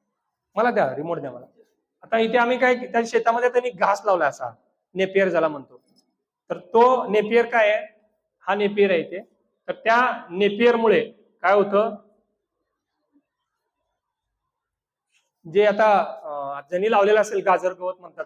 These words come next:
कुणी, काय वेगळ्या पद्धतीचे गवत, ते गजरा गवत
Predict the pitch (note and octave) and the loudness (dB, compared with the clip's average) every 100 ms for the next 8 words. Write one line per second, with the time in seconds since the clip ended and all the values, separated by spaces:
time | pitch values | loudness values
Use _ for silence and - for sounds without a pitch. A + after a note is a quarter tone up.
0 | - D3+ D3 D3 D3 D3+ D#3 D3 C3+ D3 | -18 -20 -12 -6 -6 -6 -8 -8 -12 -20
1 | C#3+ C#3 C3+ A#2+ _ _ _ _ _ _ | -18 -18 -18 -20 _ _ _ _ _ _
2 | _ E3 F3+ E3+ F3 E3 D3 | _ -4 -2 0 0 -2 -4